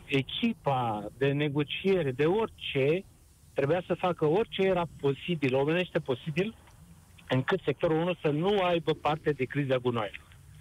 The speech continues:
Unul la mână. Nu m-a interesat cum. Stătea zi și noapte la negociere, nu trebuia să ajungem în situația aia.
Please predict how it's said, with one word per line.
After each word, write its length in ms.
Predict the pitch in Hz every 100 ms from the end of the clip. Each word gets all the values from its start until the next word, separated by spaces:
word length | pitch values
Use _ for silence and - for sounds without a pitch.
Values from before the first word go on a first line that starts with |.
| - - - -
Unul 320 | 147 180 156
la 100 | 123 98
mână. 140 | 98 - -
Nu 140 | 233
m-a 140 | 269
interesat 400 | 269 254 240 -
cum. 300 | 226 - 170 - -
Stătea 300 | 180 170 226 175
zi 180 | 240 240
și 60 | 226
noapte 280 | 220 226 190
la 120 | 180
negociere, 720 | 165 139 135 - 262 269 247 - -
nu 220 | - 233 285
trebuia 340 | 254 254 262
să 60 | -
ajungem 320 | 254 254 247
în 120 | 247 247
situația 460 | - 254 - 254
aia. 200 | 190 120